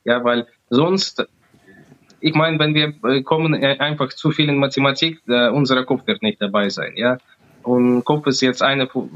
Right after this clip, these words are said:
von der wichtigsten. Wir möchten, dass die Jungs sich, äh, frei fühlen und dass sie einfach auf,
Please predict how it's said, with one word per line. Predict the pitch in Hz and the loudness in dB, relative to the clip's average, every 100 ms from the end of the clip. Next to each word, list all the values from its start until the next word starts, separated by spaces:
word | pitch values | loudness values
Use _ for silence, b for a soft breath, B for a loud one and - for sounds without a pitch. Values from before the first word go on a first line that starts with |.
| 80 - | -20 -10
von | - 127 | -2 0
der | 123 | 2
wichtigsten. | 123 117 101 - | 0 -2 -8 -6
Wir | 101 | -2
möchten, | 107 123 - 120 | 0 0 -2 -2
dass | 113 | -2
die | 110 117 | 0 2
Jungs | 127 127 - | 2 2 0
sich, | 120 - | -2 -2
äh, | 123 117 117 113 | 0 2 2 0
frei | - 135 143 | 0 -2 -2
fühlen | 139 131 | 0 2
und | 123 | 2
dass | 120 | 0
sie | 120 | 2
einfach | 123 123 117 | 0 0 -2
auf, | 117 117 | 0 -2